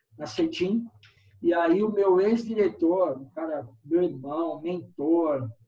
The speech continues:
me ajuda, me ajudou muito. Foi um cara que, no mercado imobiliário, foi o primeiro a acreditar em mim, que foi o Renato Rodrigues. Ele é diretor nacional da P D G, uma outra incorporadora. Ele me convidou pra,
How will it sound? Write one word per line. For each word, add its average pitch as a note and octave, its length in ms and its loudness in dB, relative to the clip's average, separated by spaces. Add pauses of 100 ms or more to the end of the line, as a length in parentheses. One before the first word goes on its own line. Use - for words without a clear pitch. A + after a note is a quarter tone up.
(240)
me D3+ 100 -14
ajuda, D3+ 600 -2
me - 80 -14
ajudou - 360 -6
muito. E3 460 -4
Foi E3+ 120 2
um E3+ 100 -4
cara F3+ 200 -6
que, F3+ 280 -8 (260)
no F3+ 160 -4
mercado G3+ 400 0
imobiliário, F3 480 4
foi - 140 -14
o - 20 -20
primeiro F#3+ 260 -2
a - 40 -2
acreditar F#4 340 -6
em D#4 100 -4
mim, E4+ 220 -10
que - 80 -20
foi F4+ 140 -6
o E4 40 -4
Renato E4 360 -6
Rodrigues. D#4+ 720 -2
Ele E3 160 -2
é D#3+ 80 -2
diretor E3 480 0
nacional E3 540 -4
da D#3 100 0
P E3 220 -2
D E3 180 -2
G, D3 260 -4
uma D#3+ 200 -6
outra D3+ 320 -8
incorporadora. D#3+ 880 -2 (280)
Ele C#3+ 240 -8
me - 120 -10
convidou E3+ 400 0
pra, F3 500 -2